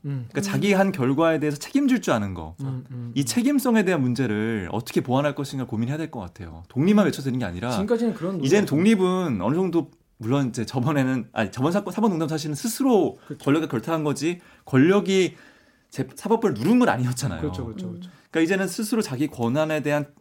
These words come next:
Speaker 2: 책임감 있는 행사를 하도록 어떻게 우리가 그 책임성을 부여할 것인가를 고민할 때인 것 같아요.
Speaker 3: 음.
Speaker 2: 네.
Speaker 1: 네.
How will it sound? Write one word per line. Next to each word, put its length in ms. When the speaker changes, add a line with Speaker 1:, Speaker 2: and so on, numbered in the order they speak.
Speaker 2:
책임감 560
있는 180
행사를 840
하도록 520
어떻게 320
우리가 240
그 400
책임성을 420
부여할 340
것인가를 720
고민할 360
때인 140
것 80
같아요. 320
Speaker 3:
음. 240
Speaker 2:
네. 60
Speaker 1:
네. 60